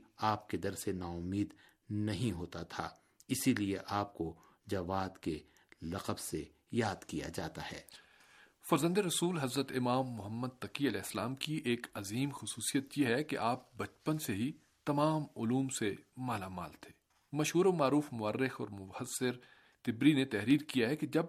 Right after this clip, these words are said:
Speaker 2: امام محمد تقی علیہ السلام چھ سال اور چند مہینے کے تھے، اس وقت آپ کے والد ماجد درجہ شہادت پر فائز ہو کر خالق حقیقی کی بارگاہ میں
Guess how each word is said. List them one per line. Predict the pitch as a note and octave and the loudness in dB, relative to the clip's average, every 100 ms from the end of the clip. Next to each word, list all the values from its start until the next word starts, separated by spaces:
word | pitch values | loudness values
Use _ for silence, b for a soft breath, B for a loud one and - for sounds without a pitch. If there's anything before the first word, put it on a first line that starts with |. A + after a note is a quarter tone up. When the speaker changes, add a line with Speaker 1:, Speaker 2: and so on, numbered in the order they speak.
| - | -2
Speaker 2:
امام | C3+ C#3+ D#3 | 2 2 2
محمد | A#2 A#2 D3+ D#3 | -2 -4 -4 -6
تقی | G#2+ - D3+ | -8 -4 -4
علیہ | A2+ | -2
السلام | F#2 - G2 G#2+ C3 | -6 -8 -6 -2 -2
چھ | C3 - C3 D3 - | -4 0 2 2 2
سال | A2+ A#2+ | 2 2
اور | A2 - - | 0 -4 -6
چند | C#3 F3 D#3+ | -2 0 -2
مہینے | G#2 G#2+ A#2+ | -2 -4 -2
کے | A2+ | -2
تھے، | - C#3 - B B B B B - | 2 2 0 B B B B B -4
اس | C3 D#3 | 0 0
وقت | D#3 | 2
آپ | G#2+ A#2+ | 0 2
کے | C3+ | 0
والد | A2+ G2 F#2+ A#2+ | -2 -2 -2 2
ماجد | C3+ G#2 F#2 C3+ C#3 - | 0 0 -4 -6 -8 -8
درجہ | G2+ G#2 G#2+ G#2 | -6 0 0 0
شہادت | - G2+ G#2 A#2+ - | -8 -4 -4 -4 -6
پر | G#2 F#2 b b b - | -6 -6 b b b -12
فائز | - A#2+ E3 - | 2 4 4 2
ہو | G2+ | -4
کر | - A#2+ | -8 -10
خالق | - C3+ A#2+ B2 | -8 -2 0 0
حقیقی | A#2+ F#2+ A#2 A2 C#3 | -2 -2 -4 -4 -6
کی | A#2+ | -6
بارگاہ | G#2 G2+ F#2 G2 A2 | -6 -6 -6 -2 -2
میں | - | -2